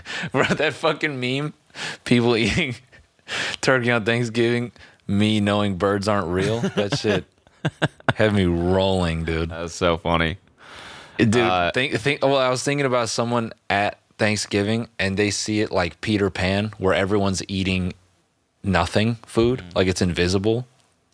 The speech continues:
Speaker 1: and it's, it's all in their imagination.
Speaker 2: <laughs>
Speaker 1: And they're just sitting there observing completely empty plates
Speaker 2: <laughs>
Speaker 1: because the bird is not real.
Speaker 2: Yeah.
Speaker 1: And they're like, yeah, they're cutting into nothing.
Speaker 2: <laughs> The fucking, whoever's cooking it,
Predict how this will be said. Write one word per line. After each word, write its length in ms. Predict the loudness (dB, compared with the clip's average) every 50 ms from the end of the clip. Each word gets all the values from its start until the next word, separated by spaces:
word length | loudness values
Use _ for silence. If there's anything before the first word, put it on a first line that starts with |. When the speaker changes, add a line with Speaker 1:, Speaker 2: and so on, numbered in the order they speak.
| _ 0
Speaker 1:
and 140 | 0 2 2
it's, 140 | 0 -2 -2 -2
it's 240 | 0 0 0 0 0
all 200 | 0 0 0 0
in 60 | 0
their 140 | 2 0 0
imagination. 800 | 0 0 -2 -2 -2 -4 -4 -2 -2 -2 -2 -2 -4 -6 -6 -8 -10
Speaker 2:
<laughs> 60 | -10 -10 -12 -12 _ _ _ _ _ -2
Speaker 1:
And 100 | 2 2
they're 40 | 4 4
just 140 | 2 0
sitting 220 | 0 0 0 2 2
there 140 | 2 2 2
observing 580 | 0 0 0 0 0 0 0 0 -2 -4 -4 -4
completely 800 | -4 -6 -4 -6 -4 -2 0 0 2 2 0 0 0 0 -2 -4 _ _ _ _ _ -2
empty 380 | -2 -2 -2 -2 0 0 0 0
plates 640 | -2 -2 0 0 0 0 0 -2 -4 -6 -8 -10 -14 -20 _ -18 -18 -16 _ -12 -12 -12
Speaker 2:
<laughs> 500 | _ _ -18 -18 -18 _ _ -20 -12 _ 2
Speaker 1:
because 400 | 4 4 4 4 2 0 -4 -8 -2 0
the 100 | 0 2
bird 300 | 4 4 2 2 2 2
is 100 | 0 0
not 240 | 0 0 0 0 0
real. 320 | 0 0 0 0 -2 -6
Speaker 2:
Yeah. 240 | -8 -4 -2 -2 -2 -2 -4 -12 -20 -20 -20 -20 -20 -20 -20 -20 -6 -2
Speaker 1:
And 140 | 0 2 4
they're 80 | 4
like, 260 | 4 4 2 0 0 0
yeah, 140 | 2 2
they're 100 | 2 2
cutting 380 | 0 0 0 2 2 2 2 0
into 180 | 0 0 0 0
nothing. 460 | 0 0 0 0 0 -2 -2 -2 -4 -6
Speaker 2:
<laughs> 920 | _ _ _ -20 -20 -20 -18 -18 -18 -18 _ _ -20 -20 -20 -20 _ -4
The 160 | -2 -2 0
fucking, 440 | 2 0 2 2 2 0 -2 -2 0
whoever's 360 | 0 2 2 2 2 0 -2
cooking 340 | -2 -2 -2 -2 0 0 -2
it, 240 | -2 -2 -4 -6